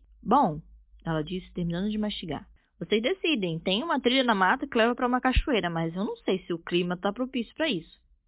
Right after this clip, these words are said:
Ao contrário, a gente podia passar a tarde aqui. Mason trouxe uns jogos e mais tarde a gente pode acender a fogueira lá fora, assar alguma coisa,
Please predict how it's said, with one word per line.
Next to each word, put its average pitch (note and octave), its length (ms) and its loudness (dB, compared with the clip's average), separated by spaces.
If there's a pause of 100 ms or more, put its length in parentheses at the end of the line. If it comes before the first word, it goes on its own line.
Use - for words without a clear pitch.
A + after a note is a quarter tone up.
(180)
Ao F3+ 120 2
contrário, G3+ 500 0
a C4+ 40 -2
gente C4 140 -4
podia A#3+ 220 -2
passar A#3+ 300 0
a A#3+ 40 0
tarde B3+ 260 0
aqui. F#3 280 -6 (240)
Mason G#3 300 2
trouxe G#3 300 0
uns F3 120 -2
jogos G3+ 460 0
e F#3 100 -8
mais F3+ 180 -4
tarde F3 240 -2
a G3+ 60 -2
gente G#3+ 140 -4
pode G#3+ 180 0
acender G#3+ 280 -4
a - 20 -4
fogueira A3 340 -4
lá A3+ 100 -2
fora, A3+ 400 0
assar F#3 200 -2
alguma F#3 240 -4
coisa, F#3+ 340 -4